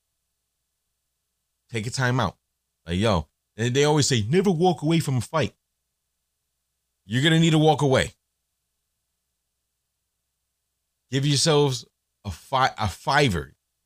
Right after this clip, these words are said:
Like, yo, if you're in the mid-, if you're having an argument with your significant other, like, look, let's, let's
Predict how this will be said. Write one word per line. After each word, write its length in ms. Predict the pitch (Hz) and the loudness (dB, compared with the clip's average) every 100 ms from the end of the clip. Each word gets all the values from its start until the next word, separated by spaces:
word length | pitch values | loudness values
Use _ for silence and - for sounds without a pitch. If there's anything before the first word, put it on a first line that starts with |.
| - | -8
Like, 180 | 95 101 | -4 -2
yo, 300 | 120 92 - | 0 0 -4
if 120 | 95 | -4
you're 140 | 117 143 | 0 2
in 60 | |
the 100 | 147 | 2
mid-, 200 | 147 - | 0 0
if 140 | 120 117 | -2 0
you're 160 | 139 | 2
having 340 | 127 151 160 151 | 2 0 0 0
an 80 | |
argument 560 | - 131 139 135 135 127 _ _ _ - | 0 0 0 0 -2 -4 _ _ _ -6
with 100 | 104 | -2
your 60 | 101 | 0
significant 560 | 110 101 120 123 123 | -2 -2 -2 -2 -6
other, 340 | 107 107 107 95 _ _ _ - | -2 0 0 -4 _ _ _ -6
like, 140 | 107 | -2
look, 260 | 113 110 - _ _ _ _ _ _ _ - | 2 0 -2 _ _ _ _ _ _ _ -8
let's, 220 | 107 - _ - 131 - | -6 -6 _ -20 -20 -12
let's 240 | 98 101 | -6 -6